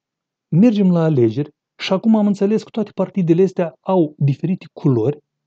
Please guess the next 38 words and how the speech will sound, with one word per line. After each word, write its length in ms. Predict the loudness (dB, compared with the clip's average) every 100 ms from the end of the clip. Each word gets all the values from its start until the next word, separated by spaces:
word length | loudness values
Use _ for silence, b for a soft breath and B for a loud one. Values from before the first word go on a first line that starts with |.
| -4
dar 180 | 0 2
ele 140 | 2
sunt 220 | 0 -4
ca 220 | -4 -8 _ _
placebo, 540 | 0 0 0 0 0 -2
ca 120 | -2
pastilele 480 | -2 -2 -4 -4 -2
care 220 | -2 -2
nu 140 | 0
au 100 | 0
nicio 320 | -2 -4 -8
substanță 580 | -10 -12 -12 -8 -8 -8
activă. 420 | -12 -6 -4 -4 -8 _ -6
Deci, 180 | -6 -8 b
substanță 500 | -8 -6 -4 -4 -6
activă 340 | -6 -4 0
nu 220 | 0 0
sunt 260 | -2 -2 -2
în 100 | -4
partidele 480 | -6 -6 -4 -2 -2
astea. 280 | -4 -12 _ b b b
Deci, 240 | -6 -2
au 320 | -2 0 -4 -10 -4
diferite 600 | -2 0 -2 -2 -6 -8 _ _ -10
forme, 420 | -2 0 0 -2
diferite 420 | -2 0 -2 -4
culori, 380 | -6 -4 -4 -4 -6
dar 240 | -4 0
nu 160 | 0 0
au 120 | 0
nimic 240 | 0 -2 -6
substanță 400 | -10 -6 -4 -6
activă. 340 | -2 0 2
Indiferent 600 | 2 2 0 -2 -2 -2
cine 260 | -2 -2 0
vine 220 | 0 -2
la 140 | -4
putere, 520 | -10 -8 -4 -2 -4